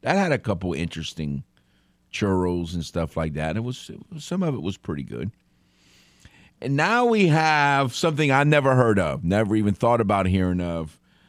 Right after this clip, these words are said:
Um, we had a little game night last night, and thanks to his wife, Mandy, and, um, our friend Deacon,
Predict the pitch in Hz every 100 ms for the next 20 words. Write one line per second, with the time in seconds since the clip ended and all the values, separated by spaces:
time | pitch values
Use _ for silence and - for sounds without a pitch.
0 | _ _ _ _ 87 87 85 82 78 69
1 | 90 98 104 101 101 95 90 87 98 98
2 | 95 90 87 87 87 87 - 90 87 92
3 | 87 71 107 _ _ _ _ _ _ _
4 | _ _ _ _ _ - 101 98 - 92
5 | 95 87 87 92 90 87 90 87 87 85
6 | 87 82 76 - _ _ _ _ _ _
7 | _ 62 50 50 - - - _ _ _
8 | _ _ _ _ _ _ - 80 - 101
9 | 95 82 92 98 - 90 87 80